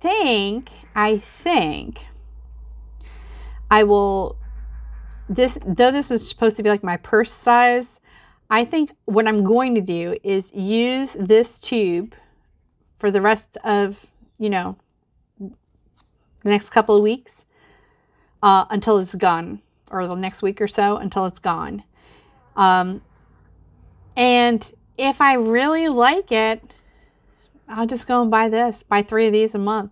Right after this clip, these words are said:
Well, that's th-, yeah, that's three dollars a month. I mean, that's no different than, buying three of these would be no different than buying one of these.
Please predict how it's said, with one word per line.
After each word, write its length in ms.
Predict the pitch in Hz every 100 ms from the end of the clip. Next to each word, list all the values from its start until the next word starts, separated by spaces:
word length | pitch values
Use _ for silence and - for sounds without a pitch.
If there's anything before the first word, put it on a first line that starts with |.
| _
Well, 120 | 220
that's 200 | 285 _
th-, 180 | - 247
yeah, 200 | 302 349
that's 200 | 240 240
three 140 | - 247
dollars 320 | 196 196 196
a 40 |
month. 280 | 180 175 202 -
I 100 | 190
mean, 340 | 190 190 208
that's 240 | 269 -
no 120 | 226 220
different 360 | 233 240 214
than, 220 | 208 202 - - - -
buying 300 | 269 277 262
three 240 | 262 247
of 60 | 233
these 200 | 247 247
would 60 |
be 120 | 214 208
no 140 | 208
different 340 | 208 208 208
than 120 | 208 196
buying 300 | 190 185 180
one 160 | 180
of 100 | 180
these. 480 | 185 175 196 -